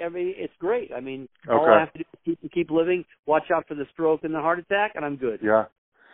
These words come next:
Speaker 2: So who do you, what do you work on? Do you work on, like, multimedia projects? Do you produce bands? Do you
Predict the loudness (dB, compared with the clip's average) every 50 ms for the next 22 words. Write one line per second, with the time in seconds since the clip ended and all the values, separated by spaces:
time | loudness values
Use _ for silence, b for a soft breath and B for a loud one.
0 | b b b _ 6 6 6 6 4 2 -2 -2 -2 -2 -4 -4 -4 -2 -2 -2
1 | -2 -2 -2 -4 -4 -4 -6 -8 -10 -4 0 0 0 0 4 4 6 6 6 4
2 | 0 -4 -8 -4 -4 -4 -4 -2 -2 -2 -2 -2 -4 -8 -14 -10 -8 -6 -6 -6
3 | _ _ _ _ _ _ _ _ _ _ -6 -4 -2 -2 -2 -2 -2 0 0 0
4 | 0 0 2 4 4 4 4 4 2 2 2 2 -2 _ -10 -10 -10 -10 -12 _
5 | _ _ _ _ -20 _ _ _ _ _ -8 -6 -6 -6 -6 -6 _ 2 4 4
6 | 4 4 2 2 0 -2 -6 -10 -12 _ -10 -6 -4 -2 -2 0 -2 -2 -4